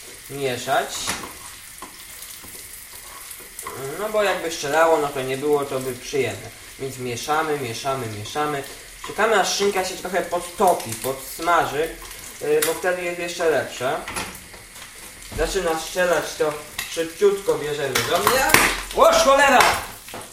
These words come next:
A, co jest? Jak to strzela? Ej, mi-, mikrofon mi potuści.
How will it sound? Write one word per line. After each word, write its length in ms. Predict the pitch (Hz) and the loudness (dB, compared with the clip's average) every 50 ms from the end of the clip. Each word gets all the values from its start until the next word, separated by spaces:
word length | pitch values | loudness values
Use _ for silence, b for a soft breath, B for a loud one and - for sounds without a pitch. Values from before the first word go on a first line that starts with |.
| - - - | -10 -2 2
A, 340 | 185 226 240 220 - - - - | 4 6 6 6 4 2 0 -2
co 120 | 190 202 202 | 0 2 4
jest? 460 | 185 165 - - - - - - - - - - - - - - - - - - - - - - - - - - - - - - - - - | 4 4 2 0 -4 -8 -10 -12 -14 -14 -14 -14 -14 -16 -16 -16 -16 -4 2 2 2 2 0 -4 -10 -16 -18 -20 -20 -20 -20 -20 -18 -10 -6
Jak 180 | 127 143 143 - | -6 -6 -2 2
to 100 | 180 175 | 2 4
strzela? 680 | - - - - 240 240 226 208 190 185 160 - - - - - - - - - - - - - - - - - - - - - - - - - - - | 4 4 4 4 6 6 6 8 6 6 6 4 2 -4 -10 -16 -18 -18 -18 -18 -20 -20 -20 -20 -20 -20 -20 -18 -18 -18 -20 -16 -10 -6 -4 -2 0 4
Ej, 360 | 165 185 196 185 - - - - - - - - - - - - 139 | 6 8 8 8 8 4 0 -8 -14 -16 -16 -16 -16 -16 -10 -4 0
mi-, 80 | 151 - - - 165 - 165 | 2 4 4 2 2 0 0
mikrofon 520 | 180 202 202 240 285 302 302 277 254 247 | 0 4 6 8 8 8 8 8 8 8
mi 120 | 233 233 226 | 8 6 6
potuści. 1000 | 233 - 214 208 208 208 202 196 190 - - - 180 180 160 123 - - - | 6 6 6 6 8 8 6 6 4 2 0 2 4 4 4 4 2 -2 -12